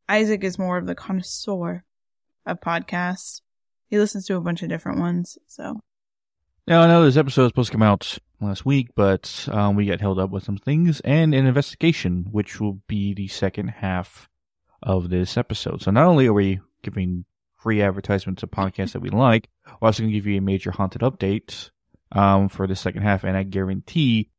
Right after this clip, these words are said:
Speaker 2: it's not gonna be like anything you've heard before, especially one thing I took at the end of the investigation. And if you know anything about, uh, what me and Megan do in our paranormal team,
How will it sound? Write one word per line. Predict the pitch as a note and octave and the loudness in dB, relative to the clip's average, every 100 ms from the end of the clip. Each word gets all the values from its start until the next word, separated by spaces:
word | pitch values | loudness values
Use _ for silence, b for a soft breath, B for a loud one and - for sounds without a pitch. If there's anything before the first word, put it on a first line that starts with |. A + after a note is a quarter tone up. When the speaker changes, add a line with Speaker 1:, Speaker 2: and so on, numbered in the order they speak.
| _ | _
Speaker 2:
it's | - | -6
not | A2 | -2
gonna | A2+ | 0
be | A#2 | 0
like | A#2 | 0
anything | A2+ A#2 A2 | 0 0 2
you've | G#2 F#2+ | 0 0
heard | - G2+ | 0 -2
before, | F2+ - - G#2 F2 - - | -2 -14 -2 -2 0 -6 -12
especially | _ G#2+ G#2+ | _ -4 -2
one | F2+ G2+ | 0 0
thing | F#2+ F#2+ | 0 -4
I | F2 | -4
took | F#2 - G2+ | -4 -4 -4
at | F#2+ | -6
the | - - | -8 0
end | D#3 D#3 | 2 4
of | G2+ | 4
the | F#2+ | 2
investigation. | F2+ F2+ - - F#2+ - D#3 - _ _ _ - | 2 -2 -4 -4 -4 -2 -4 -6 _ _ _ 0
And | G#2+ | 2
if | G#2+ | 4
you | G#2+ | 4
know | G#2+ | 4
anything | G#2 F#2+ | 4 2
about, | F2+ G2 F#2+ F#2 - - - | 0 2 2 0 -6 -16 -6
uh, | F#2 F2+ | -2 0
what | F2+ F2 _ | 0 -2 _
me | G2+ F#2+ | -4 -2
and | F#2 | 0
Megan | F2+ F2+ | -2 -4
do | F2+ F#2+ F#2 | -6 -4 -4
in | F#2+ | -4
our | F#2 | -6
paranormal | F2+ F#2+ F#2+ G#2+ B2+ G2+ | -6 -6 -4 -2 -4 -4
team, | F2+ F#2 C#3+ | -4 -4 -4